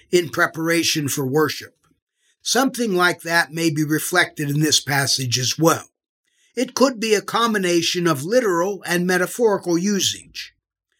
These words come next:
In virtually every human culture, clothing is appropriate to differing sorts of activity.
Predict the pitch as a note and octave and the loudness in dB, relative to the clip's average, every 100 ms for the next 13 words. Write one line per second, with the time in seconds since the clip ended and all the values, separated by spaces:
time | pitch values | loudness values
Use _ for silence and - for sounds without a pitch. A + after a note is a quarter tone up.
0 | _ _ - F#3+ D3+ C4 D4 - A3 A3+ | _ _ 0 0 0 -2 -2 -4 0 0
1 | A#3 - C#4+ C#4+ D4 G#3+ A3 A#3+ A3 - | 0 -2 0 2 0 0 0 0 -2 -2
2 | F#3 F#3 - - A2 C#3 _ _ _ _ | 0 2 0 -4 -6 -8 _ _ _ _
3 | - B3+ C#4+ B3+ C3+ C3 D#3+ D#3 E3 E3 | -6 -2 0 0 0 -2 -2 -2 0 2
4 | E3 - - B3+ B3+ C#3+ C#3 E3 - F3 | 0 -4 2 2 2 -2 -2 -2 -2 -2
5 | D3 B3 B3 F3+ F3+ F#3+ - E3+ E3+ E3 | 2 2 2 -2 -2 -2 -2 0 0 0
6 | E3 D#3 D#3 - A#3+ G#3+ C3+ - - | -2 0 0 -2 0 0 0 -6 -16